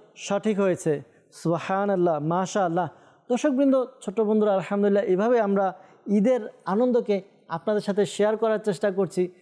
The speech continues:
বিভিন্ন বিনোদন, অর্থাৎ আনন্দ খুশির মাধ্যমে, এবং এই হাসি খুশির মধ্যে আলহামদুলিল্লাহ আমরা অনেক কিছু শিখতে পারছি। আমরা ইনশাআল্লাহ তাআলা মাদানী চ্যানেলের সাথে থাকবো আর শিখতে থাকবো ইনশাআল্লাহ আজ্জা ওয়া জাল।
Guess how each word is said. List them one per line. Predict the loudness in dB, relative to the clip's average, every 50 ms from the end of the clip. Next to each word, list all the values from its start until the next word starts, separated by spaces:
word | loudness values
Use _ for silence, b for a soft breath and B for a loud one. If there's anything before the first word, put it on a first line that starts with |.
| b b b -4
বিভিন্ন | -2 0 2 2 2 2 2 0 -2
বিনোদন, | -2 -4 -2 0 0 2 2 2 2 0 0 -2 -4 -8 b b b b b
অর্থাৎ | -6 -6 -6
আনন্দ | -4 -2 -2 0 0 2 2 2 0
খুশির | 0 -2 -4 -6 -4 -2 0 2
মাধ্যমে, | 2 2 2 2 0 2 2 2 2 0 -4 b b b b b b -4
এবং | -2 0 0 0 -2 -2 0
এই | 0 2 2
হাসি | 2 0 -2 -4 -4 -4 -6 -4
খুশির | -4 -6 -4 0 0 2
মধ্যে | 2 2 2 2 2
আলহামদুলিল্লাহ | 2 0 -2 -2 -2 -2 0 2 2 2 2 0 -2 b b b b b b b
আমরা | -4 -2 0 0
অনেক | 0 0 0 -2
কিছু | -2 -4 -2 -2 -2 -2 -2 -6 _ _ _ _ _
শিখতে | _ -6 -4 -2 -2 0 -2 -4
পারছি। | -2 0 0 -2 -2 -2 -2 -2 -2 -2 -4 -8 _ _ _ _ -10
আমরা | -6 -4 -2 0 -2
ইনশাআল্লাহ | -2 -2 0 -2 0 0
তাআলা | 0 0 0 0
মাদানী | 0 0 0 0 -2 -2
চ্যানেলের | -2 -2 0 2 2 2 2 2
সাথে | 0 -2 -2 0
থাকবো | 0 0 0 0 0 -2 -2 b b b b b _ -4
আর | -2 -2 -2 -2 -4 -14 _ -16
শিখতে | -6 -4 -4 -2 0 -2 -2
থাকবো | 0 0 -2 0 0 0 0
ইনশাআল্লাহ | 0 -2 -4 -4 -2 -2 -2 -2 -2 -2 -2 -2 0 0 0 0 -2 -4
আজ্জা | -6 -6 -6 -4 -2 -2
ওয়া | -2 -2 0
জাল। | 0 0 -2 -2